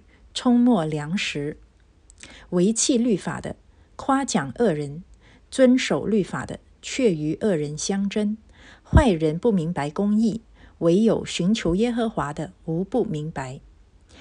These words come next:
行为纯正的穷乏人，胜过行事乖僻的富足人。转耳不听律法的，他的祈祷也为可憎。诱惑正直人行恶道的，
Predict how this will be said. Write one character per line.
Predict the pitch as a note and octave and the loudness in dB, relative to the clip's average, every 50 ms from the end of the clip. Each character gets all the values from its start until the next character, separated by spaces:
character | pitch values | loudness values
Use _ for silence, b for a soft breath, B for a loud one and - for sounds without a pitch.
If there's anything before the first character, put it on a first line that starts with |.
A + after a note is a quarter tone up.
| B B B B B | B B B B B
行 | - - A3 A3+ C4+ | -2 2 4 4 4
为 | C#4+ A3+ G3 A3 | 6 4 4 2
纯 | - - - E3 E3 F#3+ | 2 0 -2 -2 -2 0
正 | - C4+ B3+ G3+ | 0 2 2 2
的 | F3+ D#3+ | 2 0
穷 | D3+ - - - D#3 E3+ A3+ | -4 -6 -6 -6 -4 -4 -4
乏 | A3+ - D3 D3 D#3 | -4 -4 -6 -6 -6
人， | D#3 D3+ C#3 C#3 - - | -8 -8 -8 -8 -12 -12
胜 | - - - - C4 G3+ E3+ | -10 -6 -2 0 0 0 0
过 | D#3+ F#3+ F3+ D#3 D3 | 0 -2 0 0 0
行 | D3+ - - D#3 D#3 D#3+ | -2 -4 -6 -6 -6 -6
事 | F#3 - - - G#3+ - | -4 -4 -2 0 0 -2
乖 | - - A3+ G#3+ A3 | -2 -2 -2 -2 -2
僻 | A3 - - E4 - | -4 -4 -2 -2 -2
的 | A3 G3 - - - | -2 -4 -8 -8 -12
富 | - - C#4+ | -8 -4 -2
足 | A3 E3+ - - D3+ D#3 | -2 -2 -4 -4 -6 -6
人。 | D#3+ D3+ C#3+ C3+ C#3+ F3+ - _ _ _ - - - _ _ _ _ _ _ _ _ _ _ - - - - B B B B B B B B B | -6 -6 -8 -10 -12 -14 -18 _ _ _ -20 -20 -20 _ _ _ _ _ _ _ _ _ _ -20 -20 -20 -20 B B B B B B B B B
转 | B - F3+ F3+ G#3+ A3+ | B 4 4 4 4 2
耳 | - F3 D#3 | 2 0 0
不 | D3+ - A3 | 0 0 -2
听 | A3 - - A#3 A3+ A3+ A3 | 0 2 2 2 4 4 2
律 | - A#3 C4 A3+ F3 | 2 0 0 0 0
法 | - - E3+ - | -2 -4 -8 -8
的， | - C#3 - - - _ | -8 -10 -10 -12 -12 _
他 | - - A3+ A3 | -8 -4 -2 -2
的 | G3+ F#3 | -2 -2
祈 | F3+ - - - - F#3 - | -2 -2 -4 -2 -2 -2 0
祷 | - G#3+ D#3+ C#3 - - | 0 -2 -2 -4 -4 -2
也 | F#3 F3 D#3 D3+ | 0 0 0 0
为 | D3 D3+ E3+ | 0 -2 -2
可 | G3 - - F#3 | -4 -6 -6 -8
憎。 | - - - - A#3 A3+ A#3 B3 - - - _ B B B B B B B B B B B B | -8 -4 0 2 2 2 2 0 -4 -12 -20 _ B B B B B B B B B B B B
诱 | B C#4+ D#4 B3+ A3+ | B 4 6 6 6
惑 | - - B3 G3+ | 6 6 4 4
正 | G3 - D#4+ D4 A3+ | 4 4 2 4 4
直 | F3+ - F3 F3 | 4 2 2 0
人 | E3+ D#3+ D3+ D#3+ | 2 0 0 0
行 | F3 - - F3 D3+ D#3+ G3+ - | -2 -4 -4 -4 -4 -4 -4 -2
恶 | - C#4 G#3+ F3 | 0 0 0 0
道 | - G3 E3+ D3+ | 0 -2 -4 -4
的， | D3+ D3 - | -6 -8 -12